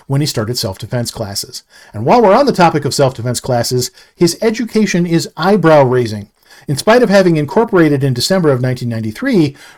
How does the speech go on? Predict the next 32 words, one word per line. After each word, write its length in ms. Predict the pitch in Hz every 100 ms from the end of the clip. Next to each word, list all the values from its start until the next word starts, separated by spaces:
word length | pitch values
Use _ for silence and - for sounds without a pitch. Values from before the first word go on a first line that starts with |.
| -
Brown 360 | 147 233 294
claims 280 | - 196 185
to 80 | 170
have 180 | 160 151
earned 360 | 160 180 233
these 240 | 156 156 165
certificates 540 | 160 156 143 135 143
in 220 | - 143
nineteen 400 | 120 104 107 123
ninety-four. 760 | 110 98 104 - 269 226 113 - - - -
Executive 560 | 131 - 160 190 175
Protection 420 | 175 165 165 - 160
Institute 580 | 180 196 190 - 185
Certified 460 | 185 170 175 180 170
Executive 480 | 135 127 165 160 147
Protection 400 | 139 156 143 131
Specialist 580 | - 196 220 226 240 - - - 151
and 160 | 151 -
N 100 | 165
R 220 | 180 160
A 120 | 156
National 460 | 143 143 143 - 156
Rifle 300 | 135 131 135
Association 680 | 127 127 123 120 120 127 120
Certified 600 | 160 170 139 135 135 - - -
Pistol, 400 | - 214 202 196
Shotgun, 420 | - 160 156 156
Rifle, 300 | 139 135 135
and 100 | 127
Home 140 | 123 120
Defense 320 | 107 110 107
Instructor. 500 | 104 - - -